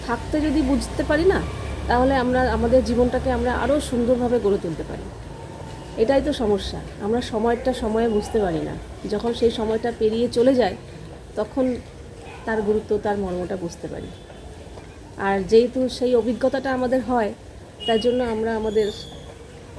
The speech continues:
ছোটদের সেই অভিজ্ঞতাগুলো বল-, মানে বোঝাতে পারি যে, "এটা করিস না, ওটা করিস না, এটা করলে ওই হবে।" কারণ আমরা তো সেগুলো পেরিয়ে এসেছি, কিন্তু তারা আবার বুঝবে না। আবার তারা যখন পেরিয়ে আরেকটা স্টেজে যাবে, তখন তারা আবার বুঝবে।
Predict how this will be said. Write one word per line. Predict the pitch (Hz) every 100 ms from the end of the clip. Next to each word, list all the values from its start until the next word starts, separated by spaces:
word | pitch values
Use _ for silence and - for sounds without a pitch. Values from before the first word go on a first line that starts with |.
| - - -
ছোটদের | 233 214 214 214
সেই | 214 214 208
অভিজ্ঞতাগুলো | 185 208 202 214 202 214 202
বল-, | 220 220 -
মানে | 202 196 190 185 202 214 - - -
বোঝাতে | 240 269 269
পারি | 240 202
যে, | 202
"এটা | 208 220
করিস | 214 208 226
না, | 208
ওটা | 202
করিস | 202 202 -
না, | 208
এটা | 196 208
করলে | 196 196
ওই | 190 190
হবে।" | 190 190
কারণ | 247
আমরা | 247 247 254
তো | 269
সেগুলো | 262 269
পেরিয়ে | 277 277 233
এসেছি, | - - - - - - - -
কিন্তু | 247 247
তারা | 247 202 208
আবার | 202 202
বুঝবে | 180 190 151
না। | 147 - - - -
আবার | 254 302
তারা | 285 277
যখন | 277 285 285
পেরিয়ে | 269 269 277
আরেকটা | 262 254 269
স্টেজে | 262 262 262
যাবে, | 269 240 262
তখন | 240 220
তারা | 208 185
আবার | 175 170 160
বুঝবে। | 151 156